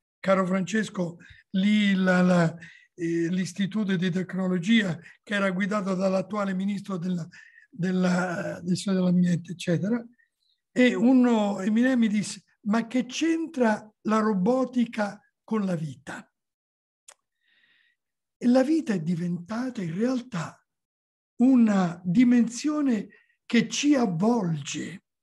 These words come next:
e chiede a tutti noi una ricomprensione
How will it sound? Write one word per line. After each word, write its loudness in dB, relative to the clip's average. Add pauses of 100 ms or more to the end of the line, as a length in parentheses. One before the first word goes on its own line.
(1200)
e 2
chiede 4
a 4
tutti 0
noi 0 (440)
una 4
ricomprensione 0